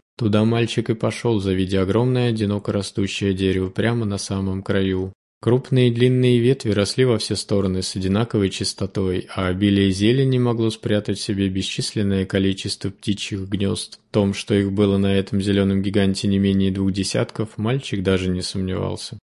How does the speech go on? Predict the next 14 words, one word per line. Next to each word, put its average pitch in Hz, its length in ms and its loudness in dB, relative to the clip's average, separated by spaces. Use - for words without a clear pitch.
Под 101 200 2
деревом 139 440 6
он 131 140 4
уселся 127 480 2
на 120 100 4
траву 123 380 4
и 113 40 6
завороженно 110 560 4
смотрел 117 480 2
на 113 120 2
маленькие 117 520 2
водовороты, 113 600 4
образуемые 95 760 2
течением. 95 840 -2